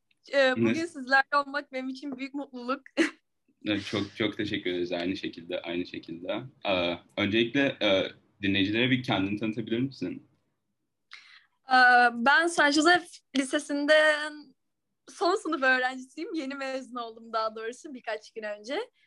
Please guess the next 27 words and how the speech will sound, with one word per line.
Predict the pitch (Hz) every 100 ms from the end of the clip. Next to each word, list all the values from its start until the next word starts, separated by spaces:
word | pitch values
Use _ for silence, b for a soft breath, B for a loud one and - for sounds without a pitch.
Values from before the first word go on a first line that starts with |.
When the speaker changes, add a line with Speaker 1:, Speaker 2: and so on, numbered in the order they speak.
| _ _
Speaker 1:
Ee, | 254 247
University | 240 254 277 294 302 311
of | 294 -
California, | 285 269 294 285 285 294 294
Berkeley'e, | 277 277 269 277 262 240 226 _ -
e, | 233 220 214 214 214 214 214 208
kazandım. | - 269 254 233 240 247 480 508 _ b b b b b -
E, | 262 254 247
ve | 330 359 349 311 _ _ _ _ _ _ _ _ -
aslında | 285 294 320 320
bu | 285
sene | 294 311 302 294
biraz | 285 294 285 269
böyle | 277 285 277 269
muğlak, | 269 269 277 269 277 -
tahmin | - 269 262
edilemez | 269 269 277 277 277 269
olduğu | 277 277
için, | 320 269 - 339 339 b b b _ -
e, | 254 247 247 247 240 240 240 262 262
fonlama | 311 294 294 302
işleriyle | 285 - - 254 226 214 220
uğraşıyorum | 214 208 208 214 - 214 214 214 214 214
gibi | 214 208
duruyor | 208 202 202
şu | 214 -
aralar. | 214 202 - 302 330 -